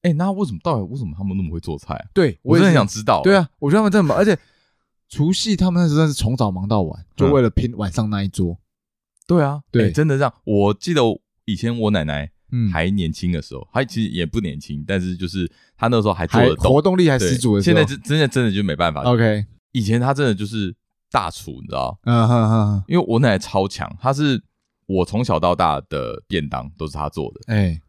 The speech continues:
Speaker 1: 就是从，呃，国中到高中。
Speaker 2: OK，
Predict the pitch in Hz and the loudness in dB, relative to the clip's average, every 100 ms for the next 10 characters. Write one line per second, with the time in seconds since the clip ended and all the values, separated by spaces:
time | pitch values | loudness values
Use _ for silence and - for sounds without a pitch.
0 | _ _ 101 98 80 73 76 98 _ _ | _ _ -6 -4 -6 -6 -8 -14 _ _
1 | _ - 80 76 71 67 62 - - 80 | _ -8 -4 -4 -6 -8 -10 -14 -8 -6
2 | 82 82 85 90 76 73 69 62 65 - | -4 -6 -2 -2 -2 -4 -8 -8 -12 -6
3 | - 110 110 98 | -2 2 2 0